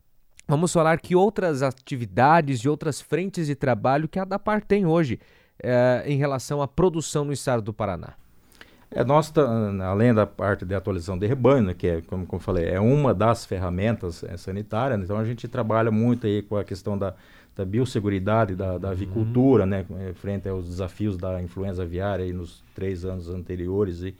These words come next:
Speaker 2: que a gente teve, né, um desafio muito, muito grande, aí, na verdade, na realidade, a gente continua,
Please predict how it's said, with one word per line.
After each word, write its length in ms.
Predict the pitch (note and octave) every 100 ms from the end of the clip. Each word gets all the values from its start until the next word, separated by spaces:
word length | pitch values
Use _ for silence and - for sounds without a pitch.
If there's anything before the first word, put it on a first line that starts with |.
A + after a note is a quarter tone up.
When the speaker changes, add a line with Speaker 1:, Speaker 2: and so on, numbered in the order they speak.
| _ - -
Speaker 2:
que 80 | -
a 40 | F2+
gente 240 | F2+ - _ _
teve, 260 | G2+ F#2+ F#2
né, 120 | F2+
um 80 | E2+
desafio 360 | E2+ E2 F#2+
muito, 460 | F2+ G2+ G#2 F2+ E2 E2+
muito 340 | F#2+ G#2 G2
grande, 360 | E2+ G2+ B2 G2+
aí, 400 | G2 G#2 A2 F#2
na 180 | G2
verdade, 340 | G2 F#2 F#2+ F#2
na 120 | G2
realidade, 360 | G2+ F#2+ G2 G2+
a 40 |
gente 180 | G#2 -
continua, 640 | G2+ E2+ G2+ B2 D#3+ F#2+